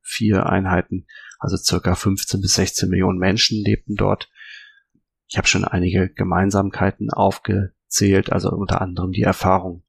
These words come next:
mit der ukrainischen S S R, mit Zwangskollektivierung, Hungersnot und großen Terror.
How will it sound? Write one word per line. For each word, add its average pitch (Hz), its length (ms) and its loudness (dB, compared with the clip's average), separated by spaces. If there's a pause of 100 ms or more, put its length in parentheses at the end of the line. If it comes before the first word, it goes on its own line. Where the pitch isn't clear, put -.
(140)
mit - 160 -8 (760)
der 117 120 2
ukrainischen 98 600 -2
S - 200 0
S 95 160 0
R, 95 400 4
mit 92 240 -12 (120)
Zwangskollektivierung, 92 1000 -2
Hungersnot 92 640 -2
und - 300 -10 (160)
großen 95 340 -2
Terror. 107 560 2